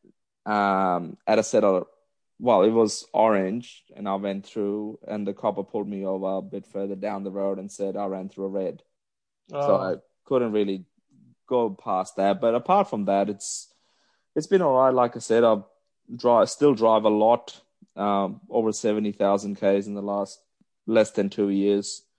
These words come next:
Speaker 1: And, yeah, just pretty trying to keep it clean, you know what I'm saying? I mean, it's not driving in a
Speaker 2: <laughs>
Speaker 1: Benzo.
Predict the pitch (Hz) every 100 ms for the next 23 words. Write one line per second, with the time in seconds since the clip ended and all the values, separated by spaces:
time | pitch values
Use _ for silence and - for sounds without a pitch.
0 | _ _ _ - 101 101 98 95 - 113
1 | 113 104 98 - 107 - _ - 117 107
2 | 107 _ _ _ _ _ - 151 127 117
3 | 135 110 113 - 131 131 131 127 117 110
4 | - 123 127 123 117 117 113 - 123 113
5 | - 120 113 107 107 107 117 117 123 117
6 | 127 127 123